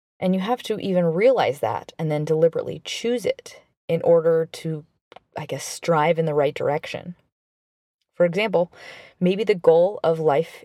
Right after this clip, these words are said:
isn't success. Maybe it's not money. Maybe it's just having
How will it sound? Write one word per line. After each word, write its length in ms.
isn't 560
success. 720
Maybe 200
it's 120
not 160
money. 460
Maybe 300
it's 180
just 340
having 480